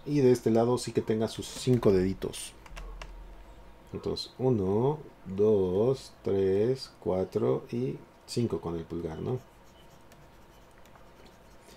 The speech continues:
¿Qué opinan ustedes? Me gusta este diseño mucho más que el que teníamos, o sea, me gusta mucho más este más delgado que este otro. Este ya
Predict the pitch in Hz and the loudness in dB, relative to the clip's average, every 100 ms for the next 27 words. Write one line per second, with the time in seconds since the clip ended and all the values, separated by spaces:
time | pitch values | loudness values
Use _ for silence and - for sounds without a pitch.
0 | - - - - 131 131 143 135 120 110 | -20 -20 -20 8 10 10 10 10 8 6
1 | 143 143 143 123 123 117 143 143 143 - | 8 8 6 4 4 6 6 6 4 6
2 | 123 113 139 135 120 110 110 117 131 - | 4 4 4 4 4 2 4 4 4 2
3 | 113 101 104 110 117 123 120 - - - | 2 2 4 4 4 4 2 -2 -10 -10
4 | 92 98 101 113 120 113 - 104 95 101 | -4 0 0 2 2 0 -2 -4 0 2
5 | 113 117 120 - 113 110 113 117 131 123 | 2 2 0 2 2 4 4 6 6 4
6 | 143 - 87 - 101 - 123 139 107 110 | 2 0 -2 -2 -4 0 2 2 2 2
7 | - 110 117 - | 0 0 0 -2